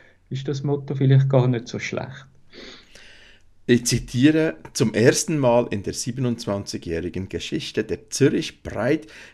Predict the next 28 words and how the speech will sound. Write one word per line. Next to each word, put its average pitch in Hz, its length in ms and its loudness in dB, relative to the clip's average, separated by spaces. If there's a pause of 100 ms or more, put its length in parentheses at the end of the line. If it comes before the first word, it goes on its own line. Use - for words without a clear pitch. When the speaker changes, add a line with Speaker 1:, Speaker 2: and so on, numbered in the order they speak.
Speaker 2:
wird 107 300 2
der 95 100 0
Fokus - 680 -2
auf - 180 -6
die 90 120 -8
rechtliche 110 560 -6
Situation - 680 -6
und 123 180 -6
die - 80 -10
Herausforderung 107 680 -4
von - 280 -16
Transmenschen 87 1300 -6
gelegt.“ 87 680 -4 (380)
Das - 240 -8
steht 85 480 -6
im 90 320 -10
ersten 107 560 2
Satz 107 380 -2
von - 120 -4
der 90 140 -10
Medienmitteilung 113 1300 -4 (420)
von 101 160 -6
der - 160 -12
Zürich 98 400 -8 (180)
Pride, 92 680 -6 (400)
eben 82 240 -10
zum 95 400 -2
Motto. 101 800 0